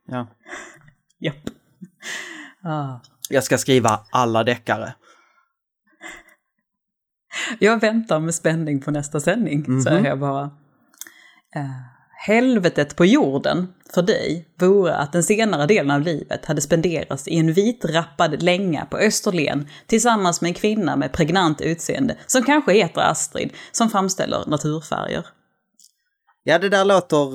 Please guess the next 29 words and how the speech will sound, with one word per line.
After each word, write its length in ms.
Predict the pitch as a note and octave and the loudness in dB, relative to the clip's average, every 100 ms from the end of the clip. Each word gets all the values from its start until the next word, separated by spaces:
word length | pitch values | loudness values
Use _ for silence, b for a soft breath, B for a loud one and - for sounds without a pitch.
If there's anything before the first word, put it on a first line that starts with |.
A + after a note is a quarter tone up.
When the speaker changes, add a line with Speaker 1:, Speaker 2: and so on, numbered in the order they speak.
| B2+ | -2
Speaker 1:
rätt 240 | C3 A2 - | -2 -2 -6
så, 520 | - A#2+ A2 A2+ A2 | -4 -2 0 -2 -2
ehm, 400 | A2 A2 A2+ A2 _ - | -4 -6 -8 -12 _ -2
det 60 | |
är 40 | D#3+ | 0
inte 140 | G3+ | 2
det 80 | F#3+ | 2
absolut 360 | - - D3 C3+ | 0 -2 0 2
värsta, 460 | B2 A2 - D#3 - _ _ _ | 2 0 -2 -2 -4 _ _ _
men 400 | B2+ B2 A#2+ B2 | 0 2 2 2
det, 180 | B2+ B2 | 2 2
det 120 | B2+ | 2
är 180 | C3+ C#3 G#2+ | 0 0 -2
u-, 200 | C#3 - | -2 -2
upp 280 | C#3+ - | -4 -4
där. 160 | A2 G2+ | -4 2
Det 100 | D3 | 2
absolut 280 | F3+ G3 A#2 | 2 0 2
värsta 300 | A#2+ G#2+ A#2 | 2 2 0
hade 140 | A2+ | 0
jag 80 | G#2+ | 0
att 60 | G#2 | 0
ha-, 120 | A#2 | -2
var, 600 | A#2+ A2+ A2 G#2+ G#2 F2 | 2 4 4 2 0 -4
ha-, 280 | A2+ A2+ A2+ | -6 -6 -4
hamna 260 | A#2+ A#2 A2+ | -2 -2 -2
i 280 | A2+ A#2+ A2+ | -2 -2 -4
en 340 | A2 A2+ A2 | -4 -6 -6
lägenhet 800 | G#2+ A2+ A2+ A2 G#2 G#2+ G#2+ | -4 -2 0 -2 -6 -6 -8